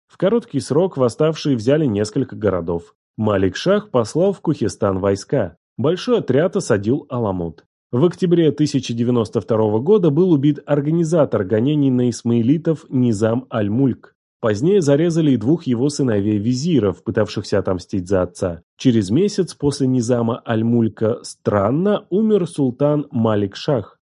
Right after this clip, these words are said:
Государство сельджукидов погрязло в междоусобной войне, правительственные войска ушли из Хузистана и сняли осаду Саламута. Именно тогда Хасан ас-Сабах и начал создавать своё государство, пользуясь борьбой за сельджукский трон двух претендентов – Махмуда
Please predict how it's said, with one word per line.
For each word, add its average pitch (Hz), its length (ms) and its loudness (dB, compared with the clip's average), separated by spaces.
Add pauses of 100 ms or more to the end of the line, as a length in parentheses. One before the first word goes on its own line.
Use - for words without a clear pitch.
Государство 131 720 0
сельджукидов 135 760 -2
погрязло 127 540 2
в 113 60 0
междоусобной 113 760 0
войне, 113 500 2
правительственные 98 800 0
войска 139 360 0
ушли 139 360 2
из 131 100 -2
Хузистана 143 640 -2
и 160 40 -2
сняли 113 360 -2
осаду 92 420 -2
Саламута. 101 600 -6 (260)
Именно 165 300 2
тогда 151 400 0
Хасан 131 560 -2
ас-Сабах 123 760 0
и 147 60 0
начал 147 400 0
создавать 107 460 -2
своё 113 220 0
государство, 117 760 0
пользуясь 139 500 0
борьбой 113 440 0
за 120 180 0
сельджукский 113 720 -6
трон 143 320 -2
двух 113 260 -2
претендентов – 95 880 -4
Махмуда 110 800 -2